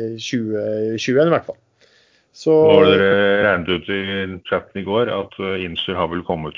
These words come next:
Speaker 2: med dårlige meldinger, eh, dårligere resultater enn de trodde seks-sju ganger på rad nå.
Speaker 1: Ja,
Speaker 2: Det må
Speaker 1: altså,
Speaker 2: jo
Speaker 1: de
Speaker 2: snart være ny rekord.
Speaker 1: Ikke sant. Og det, det var jo litt det der også, at da hadde kursen falt, og så hadde de fått Finanstilsynet på,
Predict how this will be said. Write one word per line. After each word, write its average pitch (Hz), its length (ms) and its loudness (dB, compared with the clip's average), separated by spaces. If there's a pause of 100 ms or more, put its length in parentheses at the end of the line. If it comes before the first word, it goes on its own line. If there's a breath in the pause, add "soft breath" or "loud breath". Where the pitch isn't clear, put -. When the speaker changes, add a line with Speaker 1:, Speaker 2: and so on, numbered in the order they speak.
Speaker 2:
med 87 800 -6
dårlige 80 240 -2
meldinger, 80 480 -6
eh, 82 480 -6 (480 loud breath)
dårligere 87 540 2
resultater - 640 -4
enn 82 120 -6
de 90 80 -2
trodde 82 460 -4 (160)
seks-sju - 400 -6
ganger 78 180 -6
på - 160 -6
rad 76 160 -4
nå. 120 140 -8 (680 loud breath)
Speaker 1:
Ja, 226 160 2
Speaker 2:
Det 190 80 0
må 233 80 -2
Speaker 1:
altså, - 0 -
Speaker 2:
jo 175 80 -4
Speaker 1:
de 196 80 -2
Speaker 2:
snart - 160 -6
være 82 160 -10
ny 80 160 -4
rekord. 107 300 -8 (340)
Speaker 1:
Ikke 175 240 0
sant. 117 320 -6
Og 170 80 -2
det, 202 180 2
det 190 140 0
var 190 80 6
jo 208 140 2
litt - 180 -6
det 180 80 2
der 147 160 0
også, 131 240 -4
at - 80 -18
da 151 160 -2
hadde 165 160 -4
kursen 143 320 -6
falt, 131 240 -2
og 156 100 -6
så 156 220 -2
hadde 160 160 -2
de 131 80 -6
fått 156 160 0
Finanstilsynet 123 1300 -6
på, 139 160 0